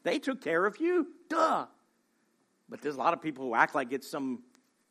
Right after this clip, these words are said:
shocking revelation. But it, but it's not. 'Cause for a professing Christian to not care for their widowed family members, especially their,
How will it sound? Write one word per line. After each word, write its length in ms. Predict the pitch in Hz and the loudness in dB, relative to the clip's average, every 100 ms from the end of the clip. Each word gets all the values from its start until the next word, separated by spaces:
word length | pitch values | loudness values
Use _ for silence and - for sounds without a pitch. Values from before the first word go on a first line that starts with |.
| _ _ | _ _
shocking 560 | - - 170 - 175 156 | -8 0 0 0 -4 0
revelation. 720 | 156 170 190 277 269 277 175 - _ _ _ _ - | 0 0 -2 -4 -6 -8 -8 -12 _ _ _ _ -10
But 160 | 160 | -10
it, 140 | - 143 | -8 -6
but 120 | 190 | -4
it's 220 | 196 - | -4 -4
not. 500 | 214 269 311 - - - _ _ _ _ _ _ _ _ _ | 0 0 0 -2 -4 -20 _ _ _ _ _ _ _ _ _
'Cause 120 | - | -6
for 140 | - 226 | 4 4
a 20 | |
professing 640 | 214 220 - 269 - 320 285 | 6 2 4 0 2 0 2
Christian 440 | 254 240 - 240 | 4 4 2 -2
to 100 | 214 | 0
not 280 | 214 220 - | 0 -2 -4
care 460 | 233 254 269 269 - - | -4 4 4 4 -2 -6
for 100 | - | 0
their 160 | 208 202 | 4 4
widowed 460 | 175 247 294 311 - | 4 2 2 0 0
family 340 | 269 269 233 | 0 2 0
members, 380 | 185 175 180 165 | 0 0 0 -2
especially 480 | 170 - 277 254 233 | -6 0 0 0 0
their, 260 | 202 170 | 2 2